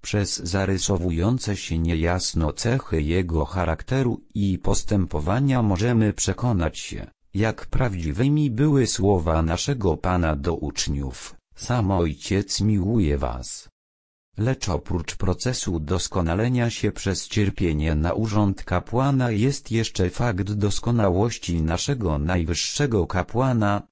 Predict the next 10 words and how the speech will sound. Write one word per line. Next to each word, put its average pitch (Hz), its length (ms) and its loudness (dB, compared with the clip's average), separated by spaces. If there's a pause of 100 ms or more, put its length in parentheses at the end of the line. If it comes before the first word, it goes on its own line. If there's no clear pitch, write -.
(100)
o 127 260 0
jakiej 117 520 0
możemy 113 500 2
rozmyślać 80 840 0
dla 82 300 0
naszego 78 540 0
pocieszenia, 92 880 -2 (220)
satysfakcji 117 1300 -2
i 110 60 -2
pokrzepienia. 113 1000 -4